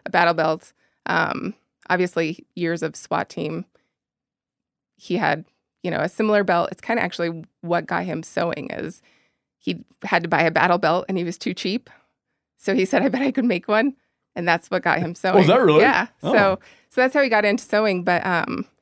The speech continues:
Speaker 1: ended up making belts for a few different guys. Obviously, we've come a long way. This is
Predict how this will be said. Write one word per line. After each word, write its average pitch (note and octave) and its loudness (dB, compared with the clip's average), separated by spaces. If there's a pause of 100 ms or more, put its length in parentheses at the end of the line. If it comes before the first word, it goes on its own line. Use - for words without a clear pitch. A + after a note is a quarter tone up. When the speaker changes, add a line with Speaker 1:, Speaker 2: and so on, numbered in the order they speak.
Speaker 1:
ended G#3 2
up F3+ 2
making F3+ -4
belts E3 0
for D#3+ -4
a E3+ -2
few F3+ -6
different G#3+ -4
guys. B3+ -2 (840)
Obviously, G#3 4 (100)
we've A#3 0
come A#3+ 2
a G#3+ 6
long F#3+ 4
way. F#3 2
This G3 -4
is E3+ -8